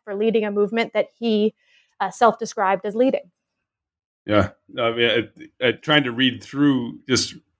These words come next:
Speaker 2: directly through the trial transcript is a pretty daunting task, because it's, you have to be able to follow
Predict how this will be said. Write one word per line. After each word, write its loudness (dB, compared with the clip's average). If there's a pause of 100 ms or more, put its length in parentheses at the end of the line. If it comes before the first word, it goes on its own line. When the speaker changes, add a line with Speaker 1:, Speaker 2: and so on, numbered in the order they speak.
(140)
Speaker 2:
directly 0
through -2
the -2
trial 0
transcript -4
is -2 (580)
a -20
pretty -2
daunting -4
task, -2
because -2 (160)
it's, -8 (180)
you -8
have -2
to -18
be -2
able 0
to -2
follow -2